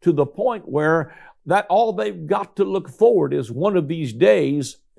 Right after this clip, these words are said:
I get to go to heaven after I've lived in misery." Jesus didn't say that's what he came. He, "I came that you might have life and that you might have it more abundantly." And so the abundant life should then become the light of the world that people say, "I want a whole put together life like that one."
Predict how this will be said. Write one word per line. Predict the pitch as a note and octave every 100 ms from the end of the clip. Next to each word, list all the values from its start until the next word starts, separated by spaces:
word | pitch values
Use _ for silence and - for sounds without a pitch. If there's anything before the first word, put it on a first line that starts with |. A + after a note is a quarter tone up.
| _
I | - F#3+
get | C#3+ D3 -
to |
go | B2+ C#3+
to | C#3+
heaven | A2+ G#3+ C#3+ C3+
after | C3+ C#3+
I've | C#3+ C3+
lived | C#3 B2+
in | C#3
misery." | G3 G#3+ A2+ G#2
Jesus | F#3 B3+ F3+ D3
didn't | F3+ D#3 D3
say | F#3 E3+
that's | D#3 D3+
what | D#3 C#3+
he | C3+
came. | D3+ D3+ F#3
He, | -
"I | - E3+
came | G3 - E3+ D3+
that | C#3+
you | F3
might | E3 D#3
have | C#3 C3+
life | B2+ D3+ G3+ G3+ D3+ D3+ _ _ _ _ _ -
and | E3+ E3 D#3+
that | E3+ E3
you | F3
might | E3+ E3 E3
have | D3 G3+ A#3+ D#3
it | E3 D3
more | E3 E3+
abundantly." | E3+ F3 B3+ G#3 - C#2 - _ _ _ _ _ _ -
And | D#3
so | - G3
the | D#3+ E3+
abundant | B2 G3 C#4 A3+ B2
life | C#3+ A#3 C4+ -
should | - F#3 C#3+ A#2+
then | A#3+ E4 A3
become | D3+ - D#3 D#3
the | C#3
light | D3 D3 - E3+ C#3+
of | C3+
the | C3+
world | C3 A3+ C#4+ F3+
that | D#3 -
people | F#3+ - E3
say, | D#3+ -
"I | - F3
want | B3+ A3 D#3+
a |
whole | C3 D#3+ E3+
put | - F3+ -
together | C3 C#3+ C3+ B2+
life | C3+ C#3+ C#3+
like | C3 C3+ D#3+ D3+ -
that | C3+ G#3 -
one." | G#2 F#2 D#2+